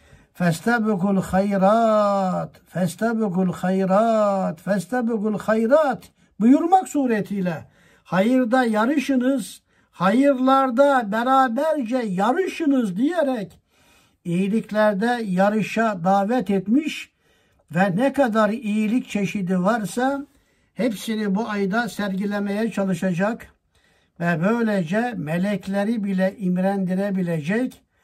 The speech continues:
gerçekten Allah'ın meleklerini çağırıp, "Ey melekler, gelin bakın, ben bunları yaratmayı murat buyurduğum zaman siz bana kan dökecekleri mi yaratacaksınız demiştiniz?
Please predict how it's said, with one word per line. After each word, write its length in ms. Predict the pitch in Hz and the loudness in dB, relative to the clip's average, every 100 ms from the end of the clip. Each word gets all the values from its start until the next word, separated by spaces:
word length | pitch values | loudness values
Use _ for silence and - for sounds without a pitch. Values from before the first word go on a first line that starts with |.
| _ _ _ - | _ _ _ -4
gerçekten 600 | 170 185 226 208 220 220 | -2 0 0 0 0 -2
Allah'ın 800 | 220 202 220 226 208 254 226 190 | -2 -2 0 2 2 0 -2 -4
meleklerini 680 | 196 226 214 226 220 233 208 | -2 -2 -2 -2 -2 -2 -4
çağırıp, 540 | 220 220 233 285 - _ _ _ _ _ _ - | -2 0 2 0 -2 _ _ _ _ _ _ -6
"Ey 160 | 175 233 | -2 0
melekler, 580 | 240 233 220 220 220 | 0 0 0 0 -2
gelin 480 | 202 196 254 226 208 | 0 -2 0 -2 -2
bakın, 520 | 262 277 233 185 - _ _ 165 | -2 0 -2 -2 -6 _ _ -4
ben 220 | 196 220 | -2 0
bunları 340 | 226 226 226 | 0 2 2
yaratmayı 680 | 233 220 226 226 220 220 226 | 0 0 0 -2 -2 0 0
murat 380 | 220 220 226 220 | 0 0 0 0
buyurduğum 500 | 220 226 208 247 254 | 0 0 2 0 0
zaman 320 | 247 220 214 | 0 0 0
siz 320 | 196 233 202 | -2 -6 -4
bana 300 | 233 233 247 | -2 0 -2
kan 280 | - 277 285 | 0 0 2
dökecekleri 720 | 262 233 233 220 220 233 262 | 0 0 -2 -2 -2 -2 -2
mi 120 | 302 311 | 0 2
yaratacaksınız 920 | 262 254 233 214 220 - 226 220 190 | 2 0 -2 -4 -4 -4 -2 -2 0
demiştiniz? 720 | 220 220 - 226 208 - | 0 0 -2 -4 -6 -8